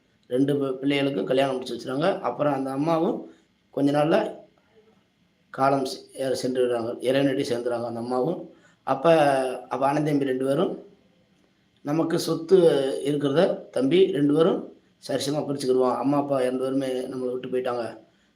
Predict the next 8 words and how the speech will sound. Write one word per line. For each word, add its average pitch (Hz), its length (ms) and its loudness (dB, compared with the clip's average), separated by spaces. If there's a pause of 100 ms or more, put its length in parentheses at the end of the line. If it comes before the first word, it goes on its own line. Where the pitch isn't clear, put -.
நமக்குள்ள 131 440 0
எப்பயுமே 160 480 0
ஒற்றுமையா 147 380 0
இருக்கணும், 127 480 -2
சண்டை 135 320 -6
சச்சரவு 123 280 0
வரக்கூடாது. 117 520 2
அதனால 127 600 -2